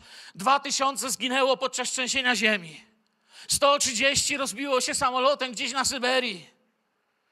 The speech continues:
Cyk, zmieniamy kanał i znika dwa tysiące i sto trzydzieści. Ale kiedy na chwilę się zatrzymamy,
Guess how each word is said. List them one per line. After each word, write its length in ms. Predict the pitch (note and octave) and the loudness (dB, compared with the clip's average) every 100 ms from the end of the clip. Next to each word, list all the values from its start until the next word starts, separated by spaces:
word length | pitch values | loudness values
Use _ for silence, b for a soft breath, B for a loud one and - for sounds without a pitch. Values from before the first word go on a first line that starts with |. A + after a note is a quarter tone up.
| _ _ _ - | _ _ _ -6
Cyk, 260 | E4 - | -6 -4
zmieniamy 500 | - A#3+ B3 A#3 A3+ | -6 -2 0 0 -2
kanał 500 | A3 A#3 A#3 A#3 A3 - _ _ _ b b b b b _ _ | 2 2 4 0 0 -8 _ _ _ b b b b b _ _
i 100 | - | -10
znika 300 | F#3+ A3+ F#3+ | -8 -4 -2
dwa 180 | F3+ F3 | -2 -4
tysiące 420 | E3+ E3 F#3+ F3+ | -6 -8 -10 -8
i 60 | E3+ | -12
sto 140 | - | -12
trzydzieści. 640 | D#3 D#3 D3+ B2 - C#3 C3 _ _ _ _ b b b b b b | -14 -14 -14 -14 -14 -18 _ _ _ _ _ b b b b b b
Ale 340 | - F#3 F#3 | -8 -6 -6
kiedy 220 | F3+ G#3 G#3 | -8 -8 -6
na 80 | |
chwilę 260 | G#3+ C4 C#4 | -8 -8 -8
się 100 | B3+ | -6
zatrzymamy, 880 | A3 A3+ - G#3+ A#3 A#3+ F3 F3+ G3 | -6 -6 -6 -6 -8 -8 -10 -10 -12